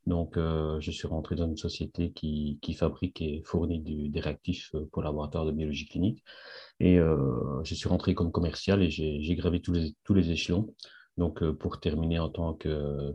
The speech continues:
que directeur, euh, commercial, donc j'ai été nommé directeur commercial en deux mille, deux mille onze, tout en sachant que je suis rentré dans la société en mille neuf cent quatre-vingt-deux.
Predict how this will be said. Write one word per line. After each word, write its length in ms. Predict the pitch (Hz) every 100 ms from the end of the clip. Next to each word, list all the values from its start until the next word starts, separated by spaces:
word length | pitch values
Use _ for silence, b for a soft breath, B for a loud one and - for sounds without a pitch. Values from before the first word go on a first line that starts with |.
| -
que 80 |
directeur, 600 | 78 78 76 - 85 76
euh, 140 | 76 76
commercial, 560 | 80 73 - - 98
donc 180 | 85 73
j'ai 120 | -
été 300 | 73 - 76
nommé 300 | 73 80 80
directeur 400 | 82 76 78 78
commercial 380 | - 76 73 80
en 80 | 80
deux 120 | 73
mille, 280 | 73 73 71
deux 120 | 80
mille 160 | 78 78
onze, 300 | 90 110 - B B B B
tout 120 | -
en 60 | 85
sachant 440 | 82 82 - 85
que 340 | 78 82 73 73
je 140 | 73
suis 140 | 82 87
rentré 280 | 80 71 82
dans 100 | 76
la 60 |
société 540 | 78 82 - 71 - 80
en 100 | 76
mille 120 | 76
neuf 120 | 71
cent 140 | -
quatre-vingt-deux. 460 | 80 73 71 67 67